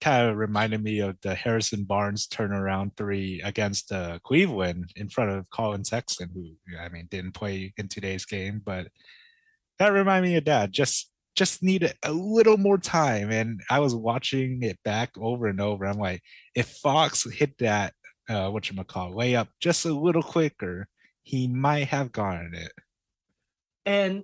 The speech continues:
Speaker 2: you, you look at that final play, like, Harrison Barnes and Keegan Murray are right, kind of right on top of him. Like, Harrison just, ju-, just, you know, a step late, ju-, just jumping over to s-, intercept the pass. And Keegan,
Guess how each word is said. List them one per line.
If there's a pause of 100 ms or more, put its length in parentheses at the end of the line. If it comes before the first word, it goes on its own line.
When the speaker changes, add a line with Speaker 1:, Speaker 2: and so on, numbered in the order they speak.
Speaker 2:
you, (140)
you
look
at
that
final
play,
like,
Harrison
Barnes
and
Keegan
Murray
are
right, (100)
kind
of
right
on
top
of
him.
Like, (140)
Harrison
just,
ju-,
just,
you
know,
a
step
late,
ju-,
just
jumping
over
to
s-,
intercept
the
pass. (300)
And
Keegan,